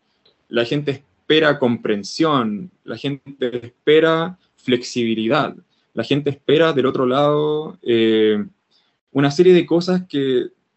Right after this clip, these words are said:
no son predecibles y por lo tanto no están programadas en el bot. Entonces cuando la gente le dice, "Tengo un problema, no sé, eh, no sé, me enciende la pantalla de mi computador", cualquier cosa, y el bot no tiene programada la respuesta, el bot responde cualquier cosa,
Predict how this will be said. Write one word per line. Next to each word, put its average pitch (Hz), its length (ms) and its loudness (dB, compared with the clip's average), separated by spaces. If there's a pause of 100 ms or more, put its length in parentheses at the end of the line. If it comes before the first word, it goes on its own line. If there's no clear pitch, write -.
(140)
no 131 240 -4
son 170 240 -2
predecibles 139 640 -2
y 123 60 0
por 120 140 -4
lo 127 140 -2
tanto 151 340 -6
no 127 140 -4
están 151 300 -6
programadas 147 580 0
en 139 80 -2
el 135 120 -2
bot. 117 380 -4
Entonces 131 320 -6
cuando 127 220 0
la 120 80 0
gente 147 280 -6
le 127 80 2
dice, 139 440 0 (380)
"Tengo 160 180 4
un 151 80 0
problema, 165 840 2
no 127 220 -8
sé, 143 380 -4 (120)
eh, 113 420 -4 (640)
no 127 60 -4
sé, 135 140 -8
me 123 80 -2
enciende 139 280 -2
la 123 100 -2
pantalla 113 420 -2
de 135 60 -2
mi 120 100 -4
computador", 139 420 -4
cualquier - 300 -8
cosa, 127 400 -6
y 113 100 2
el 113 120 4
bot 139 400 2
no 127 160 4
tiene 143 200 4
programada 143 440 2
la 147 60 2
respuesta, 160 520 -2
el 127 80 0
bot 131 140 -2
responde 143 280 0
cualquier 131 340 -2
cosa, 151 400 -4